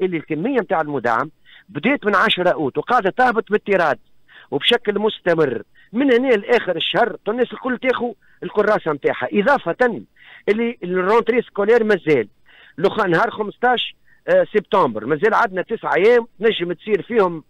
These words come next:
كمية مهولة متاع كرار تهبط للمارشي، ويوميا الكراسة قد تهبط للسوق يوميا. كي نحن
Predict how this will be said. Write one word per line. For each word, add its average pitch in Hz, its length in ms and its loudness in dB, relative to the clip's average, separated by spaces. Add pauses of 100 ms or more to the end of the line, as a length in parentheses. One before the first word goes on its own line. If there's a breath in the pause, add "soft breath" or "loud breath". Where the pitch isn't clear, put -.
(120)
كمية 190 400 -2
مهولة 180 360 2
متاع 175 200 -2
كرار 208 280 0
تهبط 233 300 -2
للمارشي، 226 440 -2 (400 loud breath)
ويوميا 220 560 4
الكراسة 196 480 -2 (120)
قد 233 60 -8
تهبط 233 320 -2
للسوق - 380 -10 (300)
يوميا. 190 840 0 (680 soft breath)
كي 160 100 -2
نحن 240 400 2